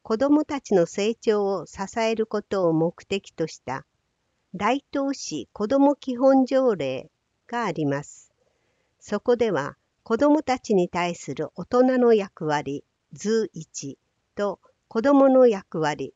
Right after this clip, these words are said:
図二を定めています。図が載っています。図の説明。図一、大人の役割、子どもたちを守る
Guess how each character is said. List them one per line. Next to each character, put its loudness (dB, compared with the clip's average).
図 -4
二 0
を -4
定 -4
め 0
て -12
い -4
ま -4
す。 -20
図 -2
が 2
載 2
っ -6
て -8
い 0
ま -4
す。 -20
図 -2
の 6
説 -6
明。 -4
図 -4
一、 -12
大 -2
人 2
の 6
役 -6
割、 -6
子 -4
ど 2
も 2
た -6
ち -2
を -2
守 0
る -8